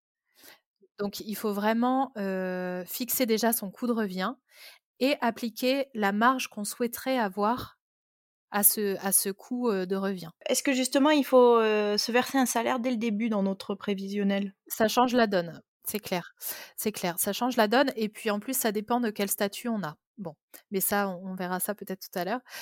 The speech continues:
Speaker 1: Hem, alors ça dépend si tu as, si tu as créé ton entrep-, enfin si tu as créé ton entreprise et que du coup tu as encore les allocations chômage. Disons que les banques acceptent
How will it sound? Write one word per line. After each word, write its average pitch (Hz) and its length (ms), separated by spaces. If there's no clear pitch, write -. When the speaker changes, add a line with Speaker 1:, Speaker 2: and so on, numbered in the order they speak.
Speaker 1:
Hem, 196 1000
alors 190 240
ça - 200
dépend 262 320
si 277 280
tu 247 280
as, 202 600
si - 200
tu - 140
as 233 60
créé 285 320
ton 254 200
entrep-, 226 360
enfin 202 200
si - 180
tu - 200
as 202 280
créé - 280
ton 254 140
entreprise 240 460
et 233 60
que 233 120
du 208 180
coup 277 160
tu - 240
as 190 100
encore 208 260
les 202 160
allocations 202 500
chômage. 208 560
Disons 220 320
que 254 100
les 208 160
banques 240 340
acceptent - 720